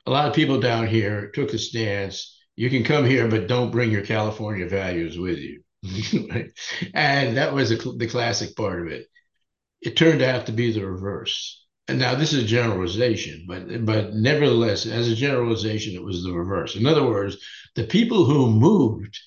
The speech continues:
here were more constitutionalist, more tending libertarian, a lot of them, than, than the people who were here.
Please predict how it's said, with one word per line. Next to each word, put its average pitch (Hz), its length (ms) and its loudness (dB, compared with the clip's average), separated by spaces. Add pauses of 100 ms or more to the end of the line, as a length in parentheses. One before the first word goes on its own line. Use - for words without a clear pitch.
(580)
here 90 420 0 (400)
were 135 300 6
more 160 580 4
constitutionalist, 113 1400 -6 (380)
more 131 680 2 (420)
tending 156 420 4
libertarian, 165 720 4
a 95 140 -2
lot 120 300 -4
of 104 100 -4
them, 87 260 -14 (440)
than, 127 960 -2
than 135 280 0
the 123 120 -4
people 135 280 -2
who 127 100 -2
were 120 180 0
here. 110 360 -4